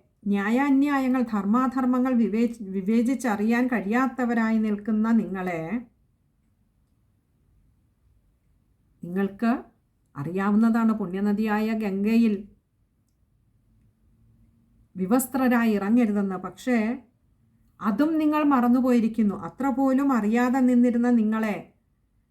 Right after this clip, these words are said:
ഇന്ദ്രിയങ്ങൾക്ക് അടിമപ്പെട്ട് കഴിയുന്ന നിങ്ങളെ അജിതേന്ദ്രിയന്മാരാക്കി മാറ്റുന്നതിന് നിങ്ങളെ അതേ ഭാവത്തിലേക്ക് ഞാൻ നിങ്ങളെ ശപിച്ചു മാറ്റുന്നതാണ്.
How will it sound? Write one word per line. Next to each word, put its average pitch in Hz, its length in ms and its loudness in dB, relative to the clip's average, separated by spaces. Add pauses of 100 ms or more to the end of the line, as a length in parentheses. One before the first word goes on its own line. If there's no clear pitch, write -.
(200)
ഇന്ദ്രിയങ്ങൾക്ക് 262 1300 2 (380)
അടിമപ്പെട്ട് 262 680 0
കഴിയുന്ന 240 420 2
നിങ്ങളെ 202 600 0 (840)
അജിതേന്ദ്രിയന്മാരാക്കി 233 1300 0
മാറ്റുന്നതിന് 208 760 0
നിങ്ങളെ 202 460 -2 (300)
അതേ 262 600 -2
ഭാവത്തിലേക്ക് 233 800 0
ഞാൻ 180 300 -4
നിങ്ങളെ 185 360 -4 (280)
ശപിച്ചു 180 480 -10
മാറ്റുന്നതാണ്. 165 880 -4